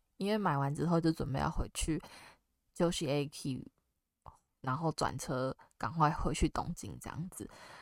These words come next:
那买了煎饼，还有那种一根的那种饼干，我不知道那个叫什么。然后那个现场有两个口味，我本来想要挑最便宜的那个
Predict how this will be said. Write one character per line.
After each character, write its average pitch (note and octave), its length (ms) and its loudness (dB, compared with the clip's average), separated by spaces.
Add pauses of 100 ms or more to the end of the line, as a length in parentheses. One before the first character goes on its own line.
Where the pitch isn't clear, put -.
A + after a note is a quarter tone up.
(180)
那 D3+ 640 4
买 C#3 220 4
了 D#3 160 6
煎 G3+ 360 2 (120)
饼， G#2 280 0 (380)
还 D#3+ 240 0
有 D#3 920 2 (220)
那 E3 220 2
种 C#3 680 -2 (1200)
一 A#3+ 60 2
根 F#3 280 8
的 E3 100 6
那 E3+ 160 6
种 D#3 260 2
饼 G2+ 240 -4
干， A2+ 320 0 (180)
我 D#3+ 100 -4
不 F3+ 40 0
知 F3+ 40 8
道 G3+ 60 8
那 A3+ 80 4
个 G#3 60 8
叫 F3+ 160 6
什 - 140 -4
么。 - 180 -8 (460)
然 E3+ 140 2
后 G#3 360 6
那 B3+ 140 8
个 F3 280 10
现 G#3 220 8
场 D#3+ 180 2
有 D3+ 120 6
两 D3+ 140 2
个 C#3+ 140 -2
口 - 240 -2
味， E3+ 240 6
我 F#3 80 6
本 G3 100 10
来 F#3 60 10
想 F3+ 140 8
要 E3+ 60 10
挑 E3+ 200 2
最 F3+ 140 4
便 D3+ 280 0
宜 D3+ 60 -4
的 D3 120 -6
那 D#3+ 120 0
个 - 60 -12